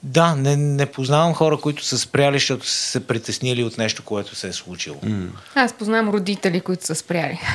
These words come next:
Speaker 2: Заради децата?
Speaker 3: Еми, да, то, те, те, те никога няма да кажат: „Заради детето го направих“,
Speaker 2: Ама
Speaker 3: но то
Speaker 2: жена
Speaker 3: не-
Speaker 2: му-, жена му го е спряла.
Speaker 3: Еми, аз
Speaker 2: <laughs> Или мъжа му.
Speaker 3: да, значи, сега няма да казвам име, защото сигурно Иво може да го познава.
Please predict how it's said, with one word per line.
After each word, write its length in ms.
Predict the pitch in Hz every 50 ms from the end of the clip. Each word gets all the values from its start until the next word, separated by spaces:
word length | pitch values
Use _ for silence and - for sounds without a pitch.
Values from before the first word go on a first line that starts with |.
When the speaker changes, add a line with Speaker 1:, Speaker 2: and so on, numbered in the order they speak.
| - - - - - - -
Speaker 2:
Заради 320 | 113 104 117 117 113 117 123
децата? 420 | 120 113 - 120 101 80 - 85 82 - - - -
Speaker 3:
Еми, 500 | 359 359 370 392 370 - - 294 294 269 269 - - -
да, 240 | 240 311 339 349 - -
то, 120 | 185 185 185
те, 260 | - 208 202 208 208 147 135
те, 100 | 202 202 202 196 170 -
те 60 | 196
никога 260 | 196 202 - 208 233
няма 140 | 233 233 233
да 60 | 240
кажат: 340 | 233 - 208 202 190 185 165
„Заради 300 | 170 190 180 165 156 180
детето 400 | 151 170 170 175 170 165 - 165
го 100 | 151 151
направих“, 440 | 147 143 135 - - 127 135 147 113
Speaker 2:
Ама 100 | 127 147 143
Speaker 3:
но 60 | 139
то 60 | -
Speaker 2:
жена 160 | 170 185 185
Speaker 3:
не- 60 | 190
Speaker 2:
му-, 160 | 185 190 190 175
жена 280 | 143 180 190 196 196 185
му 120 | 160 139
го 120 | 120 131
е 60 | 123 113
спряла. 440 | - - - 127 110 135 175 160
Speaker 3:
Еми, 80 | 160 - -
аз 160 | 220 240 240
Speaker 2:
<laughs> 20 | 240
Или 120 | 214 -
мъжа 320 | 214 220 220 202 156 170 196
му. 60 | 185
Speaker 3:
да, 100 | 247 240
значи, 420 | 254 269 277 269 - 277 156 151 - - 202 - -
сега 200 | 233 - 247 247
няма 180 | 247 240 262 277
да 80 | 277
казвам 380 | 269 - 233 233 214 214 202 202
име, 160 | 202 196 196
защото 300 | 220 - 220 208 214 -
сигурно 640 | - - 214 208 196 208 208 202 202 196 196 190 180 208
Иво 220 | 202 190 190 190
може 260 | 196 196 196 185 196
да 80 | 180 180
го 80 | 170
познава. 720 | 170 - - 170 160 165 165 160 160 151 156 170 196 214